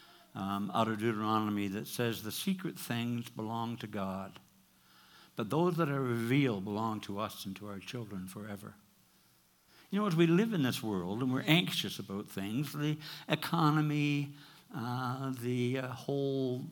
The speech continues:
uh, secular thrust, um, the whole movement away from God, all of these things would be, uh, causes for us, uh, to be anxious.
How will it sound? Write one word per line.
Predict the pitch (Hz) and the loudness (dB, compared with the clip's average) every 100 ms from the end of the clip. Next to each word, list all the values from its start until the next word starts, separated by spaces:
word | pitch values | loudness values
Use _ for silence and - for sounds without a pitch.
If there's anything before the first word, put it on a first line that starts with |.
| - - - _ _ _ _ _ _ - - | -14 -20 -20 _ _ _ _ _ _ -20 -12
uh, | 127 113 107 113 | -10 -6 -4 -4
secular | - - 151 156 139 127 127 123 120 - | 0 6 6 4 -4 -2 0 -2 -4 -8
thrust, | - 135 139 - - - - - - - - | -4 0 0 0 -4 -8 -18 -20 -20 -20 -14
um, | - 104 60 62 - 113 113 - - - - _ | -8 -6 -2 -2 -2 -2 -6 -10 -20 -20 -20 _
the | 214 120 117 117 117 | -8 -4 0 0 -2
whole | 117 - 147 147 147 135 | -4 -4 0 2 2 2
movement | 127 120 143 143 139 127 | 2 6 6 6 2 0
away | 113 110 131 139 | 0 2 4 4
from | 127 117 117 | 2 -4 -2
God, | 117 123 123 - - | -2 -2 -4 -6 2
all | 151 214 | 6 6
of | 254 | 6
these | 214 175 - | 2 2 2
things | 160 151 143 | 2 2 0
would | 127 | 0
be, | 120 120 117 117 - - - - - _ _ - - | 2 2 2 -2 -6 -14 -20 -20 -20 _ _ -14 -8
uh, | 117 107 98 | -4 -4 -4
causes | - 135 123 - 101 | -2 0 0 -4 -8
for | - - 117 113 - | -10 -6 -4 -4 -2
us, | 110 107 - - - - - | -4 -4 -10 -14 -18 -20 -12
uh, | - 107 107 107 | -6 -2 -2 -4
to | 101 | -6
be | 104 | -4
anxious. | - 113 110 - - - - | -2 -2 -2 -6 -8 -8 -10